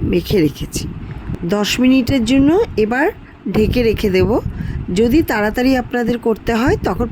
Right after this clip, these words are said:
পাঁচ মিনিটও আপনারা রাখতে পারেন, যতক্ষণ রাখবে তত ভালো।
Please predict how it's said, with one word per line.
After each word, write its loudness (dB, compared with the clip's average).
পাঁচ -2
মিনিটও 0
আপনারা 0
রাখতে -2
পারেন, -4
যতক্ষণ -2
রাখবে 0
তত 0
ভালো। 2